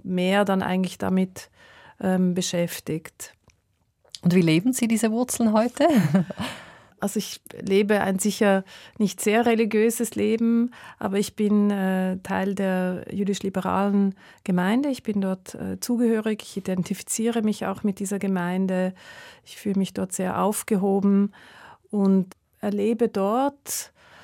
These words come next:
Speaker 1: interessanterweise besonders auch wegen der Musik ein, eine Zugehörigkeit. Ich gehe selten,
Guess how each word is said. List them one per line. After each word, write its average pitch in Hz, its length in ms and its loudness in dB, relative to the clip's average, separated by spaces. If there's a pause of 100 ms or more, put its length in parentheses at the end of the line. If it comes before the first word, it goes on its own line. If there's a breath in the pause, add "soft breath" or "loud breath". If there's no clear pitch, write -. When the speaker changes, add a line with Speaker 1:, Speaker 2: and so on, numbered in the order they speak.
(600 soft breath)
Speaker 1:
interessanterweise 202 960 -2
besonders 202 520 -2
auch 185 220 -8
wegen 208 240 0
der 214 140 0
Musik 196 880 -2
ein, 196 420 -2
eine 180 320 -4
Zugehörigkeit. 220 1200 -4 (520 loud breath)
Ich - 560 -14 (460)
gehe 196 380 0 (320)
selten, 226 500 -2